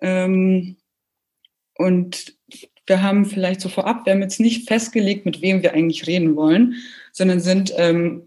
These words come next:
haben unsere InterviewpartnerInnen, ähm, gesucht oder unser Projekt ausgeschrieben und dann mal geguckt, wer sich bei uns meldet. Und das war schon wiederum spannend, weil da hat sich dann schon so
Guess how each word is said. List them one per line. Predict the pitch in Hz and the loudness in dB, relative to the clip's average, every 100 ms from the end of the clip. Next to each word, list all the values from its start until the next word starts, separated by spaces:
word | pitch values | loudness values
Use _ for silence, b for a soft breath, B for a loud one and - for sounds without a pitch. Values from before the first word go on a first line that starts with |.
| _ | _
haben | 190 185 | -4 -2
unsere | 170 170 165 | -2 -2 0
InterviewpartnerInnen, | 214 240 220 214 208 208 202 208 208 180 196 190 185 170 | 0 2 0 0 -4 -6 -8 -4 -2 0 0 0 0 -2
ähm, | 165 160 | -4 -4
gesucht | 160 165 277 311 - | -8 -2 2 2 2
oder | 170 165 - - - | -2 -2 -4 -12 -6
unser | 175 165 | -2 -2
Projekt | 160 - 180 226 - | -2 2 2 2 -2
ausgeschrieben | 214 226 226 226 220 | -4 -2 -4 -2 -2
und | 185 | -2
dann | 175 | -2
mal | 180 170 | -2 -4
geguckt, | 165 190 - | -8 -10 -4
wer | 165 | -4
sich | 170 - | -4 -6
bei | |
uns | 151 151 - | -2 -2 -2
meldet. | 160 160 208 302 - B B B B | 0 2 2 0 -2 B B B B
Und | 190 | -4
das | 214 233 | -4 -2
war | |
schon | 240 208 | -2 0
wiederum | 202 185 185 | 0 0 -2
spannend, | - 180 226 247 247 | -2 0 2 2 2
weil | 175 170 170 | 2 2 2
da | 165 180 | -4 -2
hat | 185 | -4
sich | 185 | -6
dann | 185 175 | -6 -6
schon | 180 165 | -4 -4
so | 165 165 | -2 -4